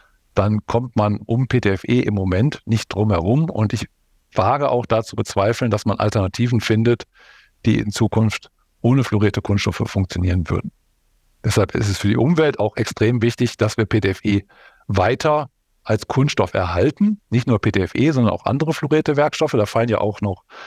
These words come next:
zum Beispiel P F A, P V D F, E T F E und auch die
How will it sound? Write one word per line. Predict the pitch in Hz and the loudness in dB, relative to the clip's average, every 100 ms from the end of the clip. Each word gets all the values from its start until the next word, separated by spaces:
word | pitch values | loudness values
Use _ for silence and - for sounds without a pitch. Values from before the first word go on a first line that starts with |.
| - | -18
zum | - 110 | -2 0
Beispiel | 104 95 | 2 0
P | - 117 | 2 2
F | 90 - | 2 -2
A, | 104 113 120 110 | 0 2 2 0
P | - 110 | 0 -2
V | 98 92 | 0 0
D | 98 | 2
F, | 123 123 - - _ _ | 2 0 -2 -14 _ _
E | 123 | -2
T | 107 104 | 0 2
F | 95 - | 0 2
E | 123 123 120 - _ _ - | 2 4 2 -2 _ _ -2
und | 120 | 0
auch | 113 107 - | 2 2 0
die | 107 101 | 0 0